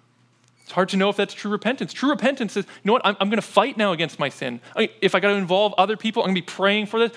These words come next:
I'm fighting as hard as I can because I don't want this." And we're gonna see change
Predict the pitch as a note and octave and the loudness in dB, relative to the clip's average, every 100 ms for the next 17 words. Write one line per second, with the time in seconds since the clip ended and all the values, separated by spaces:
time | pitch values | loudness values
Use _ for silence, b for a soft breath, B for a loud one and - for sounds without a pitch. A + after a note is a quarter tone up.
0 | B E3 - G#3+ G#3+ F#3 - - G#3+ G3 | B -8 2 2 4 -2 0 0 2 0
1 | F3+ G3 F3+ F3+ - D#3+ - F#3 G3+ G3+ | -2 -2 -2 -2 0 -2 2 2 2 -4
2 | C#3 D3 F#3+ - A#2 - - - _ b | -4 -2 -2 -10 -18 -18 -20 -20 _ b
3 | b b b b b b _ _ _ _ | b b b b b b _ _ _ _
4 | _ _ _ _ _ _ _ - F3 G3+ | _ _ _ _ _ _ _ -4 0 2
5 | G#3 A#3 A3 - F#3 C#4+ F#3+ - | 0 0 -4 -2 -2 -2 -4 -8